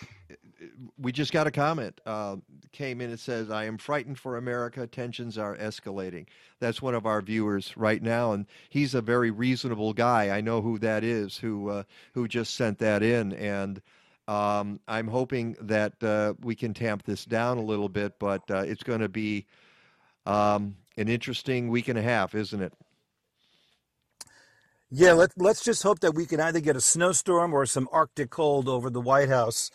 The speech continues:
Speaker 1: Yes.
Speaker 2: um, on Jan-, or over Washington, <laughs> D C on January twentieth to push the inauguration indoors. Uh, right now, I don't think that's going to happen. So it would have been nice if Mother Nature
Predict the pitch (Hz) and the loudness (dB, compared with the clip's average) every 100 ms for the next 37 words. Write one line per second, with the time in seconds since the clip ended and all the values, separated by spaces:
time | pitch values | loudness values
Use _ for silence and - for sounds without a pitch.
0 | - 123 214 185 131 123 131 123 127 123 | -6 2 4 4 4 4 4 0 -2 4
1 | 139 139 156 143 147 139 139 143 147 - | 4 4 6 8 8 6 8 8 8 4
2 | 139 143 139 180 - 196 185 147 113 160 | -4 -2 2 4 8 8 8 6 4 4
3 | 170 160 151 139 156 170 165 143 - - | 4 4 4 4 4 6 8 6 2 -20
4 | - - 151 - 190 180 185 175 160 165 | -20 0 2 6 6 6 8 8 10 8
5 | 160 151 156 - 139 147 151 143 147 131 | 8 6 6 2 -4 -2 4 8 10 10
6 | 117 - - - _ 147 143 143 131 165 | 6 0 -4 -20 _ 4 6 6 6 6
7 | 175 180 180 170 131 131 107 143 156 165 | 6 6 6 6 4 -4 2 4 4 0
8 | - 151 131 147 135 - 135 131 120 123 | -4 -6 0 0 0 -2 -2 0 -2 0
9 | 120 104 90 - 113 110 143 151 175 156 | -2 -6 -10 -6 -4 -4 -2 2 2 4
10 | 147 147 147 139 123 147 143 135 143 131 | 4 4 4 0 0 0 2 0 -2 -4
11 | 135 117 | -2 -2